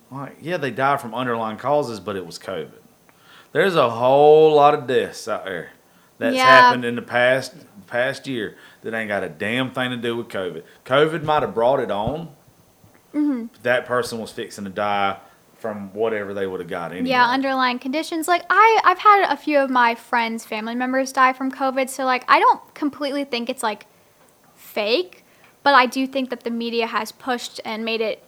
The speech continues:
Speaker 2: scarier than it actually is.
Speaker 1: It's a real disease, but the hype is completely bull.
Speaker 2: No, yeah, yeah, yeah. It's like,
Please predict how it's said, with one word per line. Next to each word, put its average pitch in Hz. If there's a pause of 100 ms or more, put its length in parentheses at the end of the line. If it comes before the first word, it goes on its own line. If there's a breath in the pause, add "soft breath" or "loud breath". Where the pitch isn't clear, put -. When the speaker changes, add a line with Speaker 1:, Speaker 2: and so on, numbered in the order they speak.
Speaker 2:
scarier 240
than 226
it 220
actually 226
is. -
Speaker 1:
It's -
a 120
real 110
disease, 98
but 80
the 73
hype 87
is 73
completely 80
bull. 262
Speaker 2:
No, 247
yeah, 233
yeah, 226
yeah. 240 (180)
It's 277
like, 294